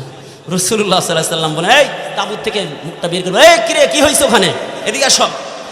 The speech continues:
লোকটা আসলো, নিয়ে আসা হইল লোকটাকে। কাফেরদের পক্ষ থেকে যে গুপ্তচর ছিল, তাকে নিয়ে আসা হলো। রসুল তাকে বলেন, "এই তোমরা একে এত কষ্ট দিত কেন? এই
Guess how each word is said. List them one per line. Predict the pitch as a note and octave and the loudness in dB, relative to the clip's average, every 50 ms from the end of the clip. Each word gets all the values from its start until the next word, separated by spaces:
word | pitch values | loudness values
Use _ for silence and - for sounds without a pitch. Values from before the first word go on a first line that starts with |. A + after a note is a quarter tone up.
| - - - - - - - - - - - - | -16 -16 -16 -16 -16 -16 -16 -18 -18 -20 -18 -10
লোকটা | B2+ C#3+ C#3 - - C#3+ C3+ | -10 -10 -10 -8 -8 -6 -6
আসলো, | C3+ B2+ - - C3+ C#3 C#3 B2 B2+ | -6 -6 -6 -8 -8 -8 -10 -8 -6
নিয়ে | D3 D#3+ | -4 -4
আসা | D#3+ D#3 - D3+ | -4 -4 -2 -2
হইল | D3+ D3+ D3 C#3+ | -2 -2 -2 -4
লোকটাকে। | C#3+ C#3 C#3+ D3 C3 - C#3 A#2+ G#2+ - - - - - - - - - - - - - - - D3 D3 D3+ D3+ D3 D3 D3 D3 C#3+ C#3+ C#3+ D3 _ D3+ C#3+ C3+ _ D3+ D3+ D3+ D3 D3+ D3 C#3+ C#3+ C#3+ _ _ _ _ _ _ _ _ _ _ _ _ _ _ _ _ _ | -4 -6 -6 -8 -10 -8 -10 -10 -12 -14 -16 -18 -20 -20 -20 -20 -20 -20 -20 -20 -20 -20 -20 -20 -20 -20 -20 -20 -20 -20 -20 -20 -20 -20 _ _ _ _ _ _ _ _ _ _ _ _ _ _ _ _ _ _ _ _ _ _ _ _ _ _ _ _ _ _ _ _ _
কাফেরদের | - E3+ F#3+ - C4+ B3 - A#3+ A3 - - | -2 -2 2 2 2 4 4 2 0 2 0
পক্ষ | A#3+ B3+ - B3 A#3+ | -2 -2 0 -4 -4
থেকে | A#3 A3+ G3+ A3 | -4 -2 -4 -4
যে | F#3+ G#3 | -4 -4
গুপ্তচর | F3+ G3+ A3 - - A3 G#3 G#3 G#3+ | -4 -4 -8 -4 -6 -4 -4 -4 -6
ছিল, | G#3+ A3+ G#3+ G#3+ | -6 -6 -8 -8
তাকে | - F#3 - F#3+ | -10 -10 -10 -8
নিয়ে | F#3 F3+ F3 F3 | -10 -8 -8 -10
আসা | E3+ - F3+ | -10 -8 -10
হলো। | F#3 F#3+ F#3 - - - - - - - - - - - - B2+ E3 | -10 -10 -10 -12 -16 -18 -20 -20 -20 -20 -20 -20 -20 -16 -10 -8 -6
রসুল | F3+ - G#3+ G3+ | -6 -6 -6 -6
তাকে | G#3 F#3+ F3+ F3+ | -8 -8 -8 -8
বলেন, | E3+ D#3+ E3+ G#3+ | -8 -6 -4 -2
"এই | C4 B3+ - - - - - - - - - - - - - - C4 C4+ - - - - - - - - - _ | -2 -2 -2 -6 -12 -14 -16 -16 -18 -18 -20 -20 -20 -20 -20 -20 -20 -20 -20 -20 -20 -20 -20 -20 -20 -20 -16 _
তোমরা | A#3 A#3 A3+ A#3 | -12 -10 -10 -10
একে | A3 G#3 G#3 - G#3 G3+ | -8 -8 -10 -8 -8 -8
এত | F#3+ F#3+ F3+ F#3+ G3 - | -8 -8 -10 -12 -12 -10
কষ্ট | G3+ G#3+ - A3 | -10 -10 -10 -10
দিত | G3+ F#3 - C#3+ | -10 -10 -10 -10
কেন? | C#3 C#3+ C#3+ | -10 -8 -4
এই | D#3 A3 A#3 | -4 -4 -4